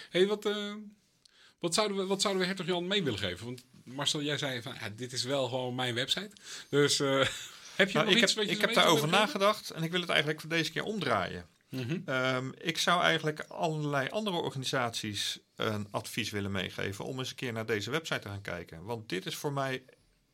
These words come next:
Speaker 2: met alle mits en maren die we net wel hebben benoemd,
Speaker 1: Mhm.
Speaker 2: maar is echt een website die aangeeft hoe je als klein merk binnen, vergeet niet dat Hertog Jan onderdeel is van, eh, eh, Anheuser-Busch en, eh, InBev, eh,
Speaker 1: Ja,
Speaker 2: een
Speaker 1: ja.
Speaker 2: van de grootste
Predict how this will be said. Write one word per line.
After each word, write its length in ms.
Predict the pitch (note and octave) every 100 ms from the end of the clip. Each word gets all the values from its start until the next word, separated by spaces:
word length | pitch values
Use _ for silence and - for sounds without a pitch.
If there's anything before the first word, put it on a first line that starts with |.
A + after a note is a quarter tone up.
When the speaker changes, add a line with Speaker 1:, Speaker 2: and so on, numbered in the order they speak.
| _
Speaker 2:
met 260 | A#2+ C3+ B2+
alle 220 | C#3 C#3
mits 260 | D3 D3
en 100 | C3+
maren 260 | C3 C3+ B2
die 100 | B2
we 80 | A#2+
net 180 | A#2 A2+
wel 160 | C3
hebben 200 | A#2+ A#2
benoemd, 440 | A2 A#2+ G#2+ A#2 C3
Speaker 1:
Mhm. 240 | C#3 E3+ G3 -
Speaker 2:
maar 160 | - -
is 180 | B2+ -
echt 220 | - -
een 100 | B2+
website 680 | D#3 F3 - D3+ D3+ D3+ - _ _ _ _ - -
die 340 | F2+ - B2
aangeeft 400 | D#3 E3+ D#3+ D3
hoe 160 | C#3+ C3+
je 240 | B2+ A#2+ -
als 340 | - A#2 -
klein 340 | - F3 F#3+ D#3+
merk 360 | F3+ D3+ D3+ -
binnen, 500 | C3+ C3+ C3 B2+ -
vergeet 400 | - - - D3+
niet 180 | D#3 D3+
dat 300 | C#3+ C3+ - -
Hertog 280 | A#2 C#3 A#2+
Jan 260 | C3 C#3+ -
onderdeel 400 | D3 C3 B2 A#2+
is 120 | A#2+
van, 300 | - A#2 A#2
eh, 320 | A2+ A2+ A2 -
eh, 180 | A2+ A2 -
Anheuser-Busch 840 | C#3+ C3 A#2+ A2 G#2+ B2 A2+ -
en, 220 | C#3 B2+
eh, 180 | B2 - -
InBev, 540 | - C#3 G#2 A#2+ - -
eh, 60 | -
Speaker 1:
Ja, 120 | D3
Speaker 2:
een 80 | D3+
Speaker 1:
ja. 100 | C3
Speaker 2:
van 80 | A#2
de 80 | A2+
grootste 680 | D3 D3 - A#2+ A#2 A2